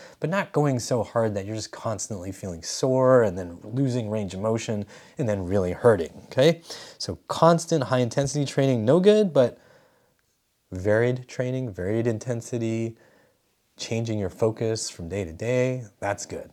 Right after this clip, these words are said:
Strength training, resistance training, maybe twice a week would be good. I mean, even with my mom at seventy-four,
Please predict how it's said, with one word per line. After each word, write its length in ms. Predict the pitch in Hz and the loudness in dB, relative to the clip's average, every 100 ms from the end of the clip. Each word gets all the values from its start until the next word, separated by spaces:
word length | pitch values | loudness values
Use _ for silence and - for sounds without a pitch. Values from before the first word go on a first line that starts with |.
| _ | _
Strength 640 | - - - 117 151 156 | -6 -4 0 2 2 -2
training, 400 | - 175 170 170 | -4 -2 0 0
resistance 440 | 120 107 - 147 131 | 0 -2 -4 -6 -8
training, 360 | 147 147 156 | -8 -8 -8
maybe 240 | 135 175 180 | -8 -8 -6
twice 300 | 202 196 202 | -2 -2 0
a 40 | |
week 300 | 214 202 - _ - _ _ _ | -2 -2 -6 _ -20 _ _ _
would 80 | 131 | -6
be 80 | 143 | 0
good. 320 | 170 - - | 2 0 -4
I 60 | 120 | -4
mean, 160 | 127 | -2
even 240 | 131 165 170 | 0 2 4
with 100 | 147 | 2
my 120 | 135 | 2
mom 340 | 143 135 95 92 | 2 2 0 -4
at 220 | 110 95 | -6 -4
seventy-four, 760 | - 139 135 127 147 120 92 | -4 -2 -2 -2 0 0 -2